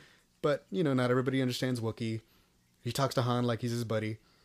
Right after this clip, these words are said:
But they do such a cute job of, like, Briaga's in a room with a bunch of people and he's a hero who helped save some people and stuff like that. And he, you know, people talk to him, but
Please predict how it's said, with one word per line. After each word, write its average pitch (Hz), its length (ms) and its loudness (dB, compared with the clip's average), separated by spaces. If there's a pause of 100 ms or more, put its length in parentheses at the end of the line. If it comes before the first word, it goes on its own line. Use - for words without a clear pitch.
(420)
But - 120 -16
they 147 100 -4
do 139 160 -4
such - 240 -2
a 170 40 -6
cute 170 320 -6
job 123 380 -2 (100)
of, 110 200 -2
like, 110 340 -4 (500)
Briaga's 135 520 6
in 139 80 4
a 127 80 4
room 127 280 2
with 123 120 2
a 120 60 2
bunch 123 180 0
of - 80 -4
people 131 320 0
and 117 100 2
he's 120 160 0
a 110 40 -2
hero 131 400 4
who 123 180 4
helped 117 280 0
save 131 280 0
some 151 140 4
people 135 380 2
and 135 120 2
stuff 139 220 2
like 131 180 2
that. 131 260 0 (960)
And 127 220 4
he, 127 200 2
you 160 160 4
know, 135 140 8
people 165 260 2
talk 165 320 4
to 135 160 4
him, 120 160 2 (920)
but 123 240 2